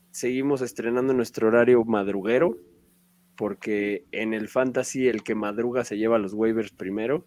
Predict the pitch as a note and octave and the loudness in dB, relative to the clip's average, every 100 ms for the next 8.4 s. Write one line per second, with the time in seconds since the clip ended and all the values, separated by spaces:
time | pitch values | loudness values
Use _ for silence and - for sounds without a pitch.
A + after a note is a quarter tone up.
0 | _ _ E2+ F#2+ G#2 G2 - G#2 G#2 G#2 | _ _ -14 -12 -12 -14 -10 -4 -2 -2
1 | F#2+ F#2 - G#2 G2 - _ _ _ _ | -8 -14 -8 -8 -8 -14 _ _ _ _
2 | _ _ A2 A#2 - A#2 A2+ - - _ | _ _ -2 -2 -2 -4 -4 -8 -16 _
3 | _ _ G#2+ A2 G2+ A2 G#2+ G#2+ G#2+ A2 | _ _ -10 -8 -6 -6 -4 -2 0 2
4 | A2+ G#2+ G#2+ G2+ _ _ _ - B2 B2 | 0 -2 -6 -8 _ _ _ -2 2 4
5 | A#2 - A#2 A2 C#3 - D3+ E3+ G3+ _ | 4 2 0 2 2 2 4 4 2 _
6 | _ _ _ _ _ _ _ _ _ - | _ _ _ _ _ _ _ _ _ -10
7 | G#2 F#2+ F2+ E2+ - _ _ _ _ - | -6 -6 -6 -10 -18 _ _ _ _ -2
8 | A#2 A#2+ G2+ | 4 4 2